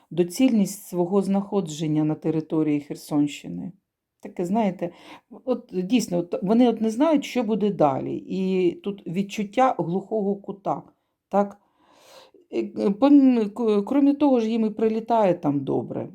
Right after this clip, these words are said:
У них є і трати, і, і таке, знаєте, тут вони вичавлені, бо не знають, е, що буде, це по-перше. А знають, що так довго тривати не буде,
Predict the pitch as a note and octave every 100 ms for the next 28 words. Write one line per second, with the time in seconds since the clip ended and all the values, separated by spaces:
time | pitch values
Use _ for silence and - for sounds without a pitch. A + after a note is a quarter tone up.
0 | - F#3 A3 A#3 G3+ F3 E3+ F3 F3+ G3
1 | F#3+ F3 D#3+ D3 C3+ C3+ C3+ C3+ - -
2 | - - - - D3+ D3 _ _ _ _
3 | _ - - E3+ G3+ F3 G#3+ G#3 F#3 G3+
4 | G3 F#3 F3+ F#3 - D3+ F#3+ B3+ - E3
5 | D#3 D3+ D3 C#3+ C3 - - - - -
6 | D#3+ D#3 A3+ A3 G3 G#3+ B3+ B3 A#3+ -
7 | - G3 F#3+ F3 E3 D#3+ D#3+ E3 D#3+ B3
8 | - F3 - G#3+ F3+ A#3+ G3+ C#3 C#3 -
9 | - F3 - D#3 C#3 - - D2 - _
10 | - - - - - G3+ G3+ B3 C#4+ C#4
11 | - A3 G#3+ G3+ A3+ A#3+ G#3+ G#3+ G3 F#3+
12 | G#3 G3+ G3+ G3+ E3 C#3 - C3+